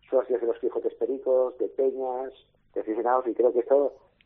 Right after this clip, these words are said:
es bonito porque notas que, que estamos vivos y queremos ir a más. Y yo creo que esto hemos de convencer a la gobierno actual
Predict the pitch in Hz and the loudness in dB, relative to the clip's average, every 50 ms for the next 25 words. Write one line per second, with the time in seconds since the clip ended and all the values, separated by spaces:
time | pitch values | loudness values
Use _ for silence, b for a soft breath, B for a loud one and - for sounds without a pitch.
0 | _ _ - 120 117 123 131 131 131 147 147 135 135 117 117 123 127 147 143 - | _ _ -4 -2 0 0 0 2 4 4 4 4 4 2 2 2 2 0 0 0
1 | - 147 131 120 117 117 113 104 98 - - _ _ _ _ _ _ 123 - - | 0 0 4 4 6 4 4 2 0 -4 -12 _ _ _ _ _ _ -4 -2 0
2 | 156 160 135 - 156 160 175 185 175 165 131 110 - 120 120 127 135 135 - 135 | 0 0 0 0 0 2 2 0 0 -2 -4 -4 -4 -4 -4 -4 -4 -4 -4 -4
3 | 120 107 120 123 110 - - - 101 98 104 104 117 127 127 131 131 117 113 110 | -2 -2 -2 -4 -6 -8 -10 -12 -6 -4 -4 -2 0 0 0 2 4 4 2 2
4 | - - - 147 147 - - 196 226 - - _ _ _ _ _ _ _ _ _ | 0 0 -2 -2 -2 0 -2 -4 -4 -4 -8 _ _ _ _ _ _ _ _ _
5 | _ - 120 127 139 135 - - 135 127 131 123 - - 120 113 - - - - | _ -8 -4 0 0 0 0 0 -2 -2 -4 -4 0 4 4 4 4 2 -4 -8
6 | 113 110 113 107 113 113 123 135 143 143 - - 117 101 - - | -2 -2 0 0 2 2 4 4 4 2 0 -2 -4 -4 -4 -6